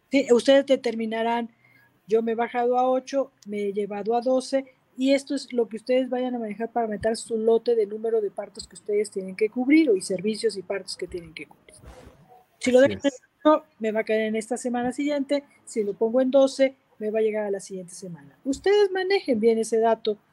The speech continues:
Speaker 1: para poderlo mantener. No pasa nada, lo más importante es que mantenga los veinte miligramos, que es lo que le sale la botellita,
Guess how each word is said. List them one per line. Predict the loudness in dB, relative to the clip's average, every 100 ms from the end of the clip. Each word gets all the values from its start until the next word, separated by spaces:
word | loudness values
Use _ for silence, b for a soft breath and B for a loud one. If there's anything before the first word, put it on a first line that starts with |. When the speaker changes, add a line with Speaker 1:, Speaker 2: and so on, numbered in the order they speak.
| _ -4
Speaker 1:
para | 0 0
poderlo | 0 0 0 -2
mantener. | -6 -12 -18 -20 _ b b _ _ _ -4
No | 4 6 6 4 2
pasa | 0 0 -2
nada, | 0 0 2 0
lo | -2
más | -4 -6 -6
importante | -10 -6 -4 -4 -6 -10 -6 -6 -6 -2 -2 -4 _ _ _
es | 0 0 0
que | -4 -6
mantenga | -6 -6 -4 -2 -2 -2
los | -2 -4
veinte | -2 -2 -2 -4
miligramos, | -2 0 0 0 -4
que | -2
es | 0
lo | -2
que | -2
le | -2
sale | 0 0 0
la | 2
botellita, | 2 0 -4 -4 -6 -10